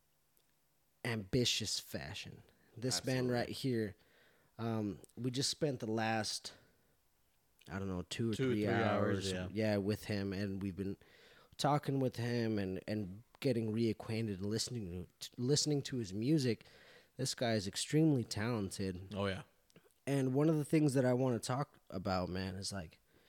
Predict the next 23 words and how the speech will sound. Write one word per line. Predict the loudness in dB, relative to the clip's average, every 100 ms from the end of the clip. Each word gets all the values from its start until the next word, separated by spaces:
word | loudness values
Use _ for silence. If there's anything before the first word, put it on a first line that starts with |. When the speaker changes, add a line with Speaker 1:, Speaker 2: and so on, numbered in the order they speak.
| -20 _ _ -4
Speaker 1:
your | -2
music. | 0 0 0 -2 -8 -14 -20 -20 -8
Speaker 2:
Yeah. | 0 6
Speaker 1:
And | 8
I | 10
remember | 10 10 8 10 10
us | 8 6
as, | 0
like, | 0 0
little | 2 2
Rugrat | 2 0 0 -6 -6
kids | -6 0 2 2 -2
getting | -4 -2 -2
Speaker 2:
Yeah. | -2 -2
Speaker 1:
into, | -2 -4 -6
into | -4 -4
stuff | -4 -6 -6
and | -4
doing | -4 -4
little | -4 -4
silly | -4 -4 -6
freestyles. | -6 -4 -4 -6 -8 -10 -10
But | -8